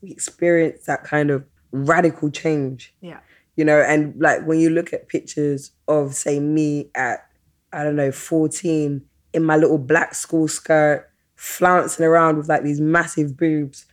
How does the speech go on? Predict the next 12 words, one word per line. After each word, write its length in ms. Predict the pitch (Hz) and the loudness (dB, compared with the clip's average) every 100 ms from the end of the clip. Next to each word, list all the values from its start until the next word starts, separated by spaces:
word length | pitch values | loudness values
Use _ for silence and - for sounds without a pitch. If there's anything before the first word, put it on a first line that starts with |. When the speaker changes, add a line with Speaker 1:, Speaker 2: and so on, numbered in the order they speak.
| _ _ | _ _
Speaker 1:
just 220 | 165 165 | -8 -6
Speaker 2:
Mm. 240 | 196 185 170 | -8 -8 0
Speaker 1:
in 160 | 180 | 2
my 160 | 170 160 | 4 0
feminine 520 | 151 170 160 151 147 | 0 -2 0 0 -2
energy, 640 | - 165 160 139 147 139 143 | -2 -2 -2 -4 -6 -6 -8
to 360 | - - 156 147 | -12 -2 0 0
now, 720 | 147 151 170 165 139 185 214 _ _ _ _ - | -2 -4 -2 -2 -4 -8 -16 _ _ _ _ -16
it's 100 | - | -10
completely 840 | - 160 - - 175 185 170 147 | -6 -6 -8 -4 -2 -2 -6 -10
different. 500 | 139 139 - 151 170 | -10 -12 -10 -14 -12
Speaker 2:
Yeah. 260 | 196 170 | -16 -16